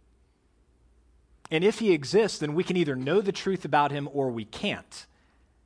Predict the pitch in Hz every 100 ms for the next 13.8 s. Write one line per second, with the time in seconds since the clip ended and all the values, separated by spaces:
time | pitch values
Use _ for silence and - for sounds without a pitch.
0 | _ _ _ _ _ _ _ 156 156 240
1 | 285 226 202 180 185 214 147 - 135 123
2 | 135 127 143 123 127 135 151 151 139 _
3 | _ _ _ 123 147 127 113 135 214 -
4 | - 139 139 127 127 _ _ _ _ 185
5 | 240 202 151 233 160 139 - 185 196 220
6 | 185 160 185 175 156 147 139 - 196 196
7 | 135 120 127 170 139 143 190 151 - -
8 | - - 247 202 - - 139 131 117 113
9 | 107 90 87 _ _ _ _ _ _ -
10 | 170 170 170 180 160 127 165 240 - -
11 | - 139 135 - 147 123 117 110 110 117
12 | 107 - 139 226 220 165 135 190 202 127
13 | 117 170 165 147 190 156 151 143